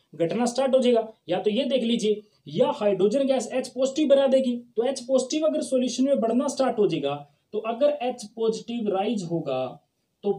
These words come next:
पीएच क्या होगी? कम हो जाएगी। तो आप solution की पीएच check कर लीजिए time के साथ, अगर पीएच घट रही है तो आप समझ जाइएगा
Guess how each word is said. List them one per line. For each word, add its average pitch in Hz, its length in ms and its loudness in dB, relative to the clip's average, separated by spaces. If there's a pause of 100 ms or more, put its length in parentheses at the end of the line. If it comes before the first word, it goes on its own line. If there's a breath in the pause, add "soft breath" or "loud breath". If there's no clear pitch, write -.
(140)
पीएच 247 400 0
क्या 220 180 -4
होगी? 170 380 -2
कम 180 180 -4
हो 135 200 -8
जाएगी। 127 220 -12 (260)
तो 196 60 -4
आप 226 120 -4
solution 214 420 0
की 254 120 -2
पीएच 320 320 -2 (320 loud breath)
check 269 200 0
कर 262 120 2
लीजिए 247 260 0
time 226 220 2
के 226 100 0
साथ, 202 240 -4
अगर 208 240 0
पीएच 254 300 -2
घट 233 200 0
रही 311 140 4
है 175 160 4
तो - 320 -8
आप 202 80 0
समझ 180 240 -4
जाइएगा 147 400 -4